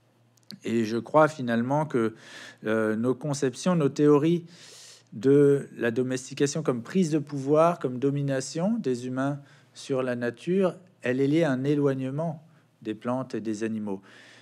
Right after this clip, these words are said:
Pourquoi ? Parce que, euh, les sociétés en Afrique ou en Amazonie qui vivent au quotidien avec des plantes et des animaux domestiqués,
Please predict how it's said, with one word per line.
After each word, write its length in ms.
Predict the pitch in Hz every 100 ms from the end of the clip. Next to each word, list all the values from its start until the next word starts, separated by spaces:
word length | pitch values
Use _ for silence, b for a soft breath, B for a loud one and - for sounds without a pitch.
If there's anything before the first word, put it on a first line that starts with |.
| B _ 202 165
Pourquoi ? 340 | 120 139 156 131
Parce 240 | 147 143
que, 80 | 202
euh, 340 | 180 - 139
les 140 | 139 151
sociétés 600 | 151 156 147 143 143 170
en 180 | 143 123
Afrique 600 | 120 - 139 143 143 139
ou 40 |
en 140 | 117 117
Amazonie 640 | 113 107 107 120 147 156
qui 160 | 131
vivent 400 | 120 160 180 156
au 80 | 120
quotidien 540 | 120 117 127 120 147 139
avec 260 | 117 113
des 120 | 110 117
plantes 400 | 131 127 127 113
et 40 |
des 220 | 104 101
animaux 320 | 104 104 104
domestiqués, 760 | 98 101 101 - - - 139 202